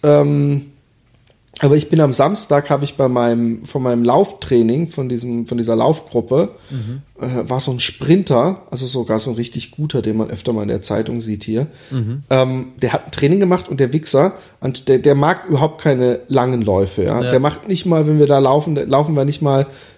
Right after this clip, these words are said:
Speaker 1: irgendwie vor, nachher so zweieinhalb Kilometer oder sowas, sondern es ist echt vor allem, äh, äh, Intervalltraining und
Speaker 2: Ja.
Speaker 1: so. Und dieses Mal hat er so einen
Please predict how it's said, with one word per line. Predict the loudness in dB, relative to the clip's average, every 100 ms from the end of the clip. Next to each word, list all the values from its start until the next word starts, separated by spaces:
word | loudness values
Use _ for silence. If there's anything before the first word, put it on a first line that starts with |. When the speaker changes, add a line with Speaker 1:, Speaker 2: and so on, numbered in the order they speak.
| _ -2
Speaker 1:
irgendwie | 0 0 -2 -4
vor, | -4 0 2 2 0
nachher | -2 -2 0 0
so | 0
zweieinhalb | -4 -2 0 2 0 -2
Kilometer | -4 -2 0 0 0
oder | -2
sowas, | -2 -2
sondern | -2 -2
es | -4
ist | -6 -4
echt | -4 -4
vor | -4 -2
allem, | 0 2 2 0
äh, | -2 0 0 -2 -10 -20 -20 _ -4
äh, | -2 0
Intervalltraining | 0 2 2 2 0 -2 -2
und | -2
Speaker 2:
Ja. | -2
Speaker 1:
so. | -2
Und | -6 -4
dieses | -2 -2 -2
Mal | -2 0 0 -2
hat | -4
er | 0 2 2 -2 -14 -20 _
so | -10 -4 -2
einen | 0 -2 -2 -6